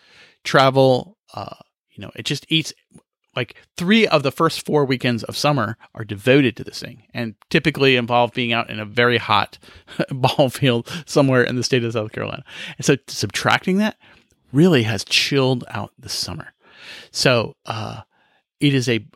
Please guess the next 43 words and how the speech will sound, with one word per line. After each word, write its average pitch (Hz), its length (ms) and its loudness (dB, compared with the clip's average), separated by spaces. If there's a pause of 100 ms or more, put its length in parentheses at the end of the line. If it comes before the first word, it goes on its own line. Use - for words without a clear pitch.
(220)
and 139 140 0
it 139 60 6
is 135 120 2
a 123 120 6
bummer 147 400 4
that 135 100 0
we 123 140 -4
didn't 127 320 -2
get 104 160 -6
to 123 100 -8
say 104 260 -6 (260)
no 107 180 -4
thank 101 300 -6
you 123 120 -2 (240)
<laughs> - 220 -20
to - 180 -6
the 127 120 -4
team. 135 280 -2 (260)
We 190 60 0
didn't 170 160 2
get 147 140 2
the 151 100 2
invitation 131 480 0
and 120 100 -6
get 127 120 -2
to 127 80 -6
say 123 160 -2
no 117 200 -2
thank 113 280 -4
you 123 100 -6
because 107 500 -8 (240)
a - 80 0
thing 196 280 6
you 170 160 8
weren't 151 300 4
gonna 143 220 4
do, 123 400 -2 (300)
you 123 160 -8
wanted 123 480 0
to 117 100 -10
decline 123 420 -2
the 127 60 2
invitation 123 560 -2